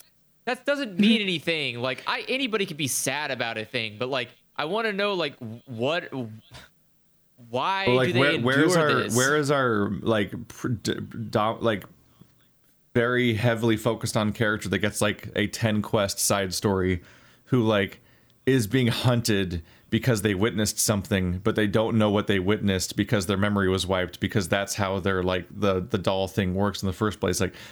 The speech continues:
Speaker 2: where's any story that really particularly deals with that? The one main doll character we know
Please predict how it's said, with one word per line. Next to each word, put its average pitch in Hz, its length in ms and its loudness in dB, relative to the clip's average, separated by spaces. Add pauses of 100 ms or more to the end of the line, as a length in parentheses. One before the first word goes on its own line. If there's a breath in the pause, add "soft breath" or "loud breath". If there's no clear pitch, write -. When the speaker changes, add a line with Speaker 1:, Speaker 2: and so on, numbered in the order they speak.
Speaker 2:
where's 170 400 0
any 127 600 2 (480 soft breath)
story 131 400 0
that 117 100 2
really 113 200 2
particularly 101 460 -4
deals 117 300 2
with 92 120 -4
that? 87 300 -2 (300 loud breath)
The 123 100 2
one 127 520 2
main 123 360 2
doll 117 300 2
character 113 460 0
we 95 140 2
know 95 500 2